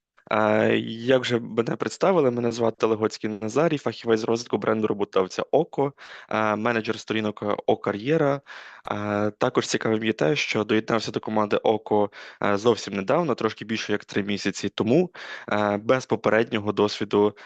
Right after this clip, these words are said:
роботи, маючи лише, е, за спиною проходження курсу "Рекрутмент з нуля", який організовувала "Око", а, а також проходження практики безпосередньо у цій, е,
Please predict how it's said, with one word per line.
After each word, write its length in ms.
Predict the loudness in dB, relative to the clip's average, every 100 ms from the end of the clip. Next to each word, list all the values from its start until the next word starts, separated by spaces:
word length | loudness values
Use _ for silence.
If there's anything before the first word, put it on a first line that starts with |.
| -4
роботи, 580 | 0 2 2 0 0 -2
маючи 480 | 0 2 4 2 0
лише, 320 | -2 -2 -2 0
е, 140 | 0 -2 -12 -14 -4 0 0 0 -2 -2 -2
за 160 | -2 -4
спиною 400 | -4 -4 -2 -2
проходження 640 | -2 0 0 -2 -4 -6 -8 -2
курсу 420 | 0 0 0 -2
"Рекрутмент 480 | 0 -2 -2 -4 -4
з 60 |
нуля", 340 | -2 0 0 -2
який 260 | -6 0 2
організовувала 680 | 2 0 2 4 4 4 2
"Око", 580 | 2 0 0 0 0 0 -14 -20 -6
а, 280 | -2 0 0
а 120 | -2 -2
також 360 | -2 -2 -4
проходження 800 | -2 -4 0 0 0 -4 -4 -4
практики 440 | -2 -2 -4 -8 -4
безпосередньо 760 | -4 -4 -6 0 0 2 0 -4
у 60 |
цій, 320 | -4 -4 -4 -8 -18 -12 -4
е, 300 | -2 0